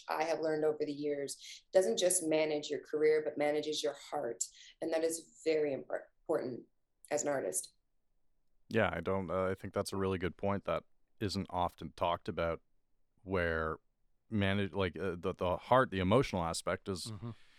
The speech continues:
Speaker 2: well, the main reason why a lot of artists get into putting out content in the first place.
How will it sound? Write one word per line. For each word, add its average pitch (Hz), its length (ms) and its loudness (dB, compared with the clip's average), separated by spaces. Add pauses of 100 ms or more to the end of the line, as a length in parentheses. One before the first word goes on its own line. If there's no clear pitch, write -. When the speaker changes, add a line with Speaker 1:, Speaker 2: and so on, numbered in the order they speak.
(540)
Speaker 2:
well, - 100 -6
the 117 60 -2
main 113 360 6
reason 120 340 4
why 104 400 4
a 104 120 0
lot 104 220 4
of 95 60 0
artists 101 300 2
get 92 220 0
into 92 580 -2 (600)
putting 98 260 0
out 95 140 -4
content 98 320 -2
in 85 60 -6
the 71 60 -10
first - 320 -6
place. - 360 -14